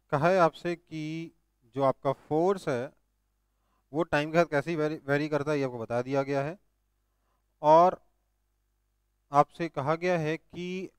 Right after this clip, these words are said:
इसकी velocity जो है, ज़ीरो है at t is equal to zero पे, its terminal velocity will be,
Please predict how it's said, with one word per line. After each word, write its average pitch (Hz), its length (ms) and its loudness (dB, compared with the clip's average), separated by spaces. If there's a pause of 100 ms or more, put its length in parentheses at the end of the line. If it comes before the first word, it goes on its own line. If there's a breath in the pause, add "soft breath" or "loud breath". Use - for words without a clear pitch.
(840)
इसकी 165 240 -6
velocity 135 680 2
जो 180 160 -2
है, 117 200 -2 (1700)
ज़ीरो 156 580 0
है 151 160 4 (260)
at 156 80 2 (160)
t 143 120 0
is 131 120 -4
equal 123 240 -6
to 117 160 -8
zero 127 240 -4
पे, 160 100 -4 (600)
its 151 280 -6
terminal 180 300 2
velocity 139 420 -2
will 113 180 -10
be, 117 100 -10